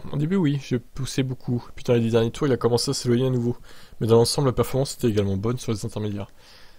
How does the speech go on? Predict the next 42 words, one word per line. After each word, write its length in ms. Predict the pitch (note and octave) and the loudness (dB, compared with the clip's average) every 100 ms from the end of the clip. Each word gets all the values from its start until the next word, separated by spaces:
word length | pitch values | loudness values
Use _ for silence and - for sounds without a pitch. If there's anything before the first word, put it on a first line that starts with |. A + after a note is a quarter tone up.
| - | -8
C'est 160 | - A#2 | 0 0
juste 160 | D3 | 0
qu'évidemment, 360 | - A#2 G#2+ B2 | 0 0 2 -2
ce 160 | - | -6
n'était 140 | G2+ G#2 | -8 -6
pas 140 | B2 | -6
super 280 | - - A2+ | -6 -6 -4
mouillé 240 | G#2 G#2 | -2 -2
sur 160 | G#2 A#2 | -2 -4
la 80 | G2 | -4
piste, 220 | - C3+ | -4 -4
donc 240 | B2 B2 | -2 -2
les 60 | - | -4
températures 400 | - G2+ G#2+ - | -6 -4 -4 -4
de 40 | G#2 | -4
pneus 280 | B2 C3 - - | -4 -4 -8 -12
sont 220 | - G#2 | -4 -4
assez 200 | - A#2 | -2 0
élevées. 320 | G2 A2 C#3+ - - - - - | 0 0 -4 -10 -18 -18 -8 -4
Ensuite, 280 | A#2 D3 | -2 -2
je 60 | A#2+ | -4
perdais 200 | A2+ A2 | -2 0
un 60 | A2+ | 0
peu 100 | A#2+ | -2
d'adhérence 420 | G#2 G#2 B2+ - | 0 0 0 -4
quand 140 | - | -6
j'étais 180 | G2+ A#2+ | -6 -4
derrière 200 | A2+ G2+ | -2 -2
lui. 300 | G2 G2 - - - - - - - - - - - - - - | -4 -8 -14 -18 -20 -18 -18 -18 -20 -20 -20 -20 -20 -20 -10 0
Il 80 | B2+ | 4
y 40 | |
a 40 | B2 | 4
aussi 160 | - | 4
des 80 | C3+ | 0
choses 200 | - D3 | 0 -2
que 120 | - | -2
nous 100 | A2+ | -4
pouvons 220 | G2+ B2 | -2 -2
analyser 260 | A#2 G#2+ A2 | 0 0 -2
de 40 | |
cette 200 | - A2+ | -6 -8
course, 300 | - C3+ - | 0 0 0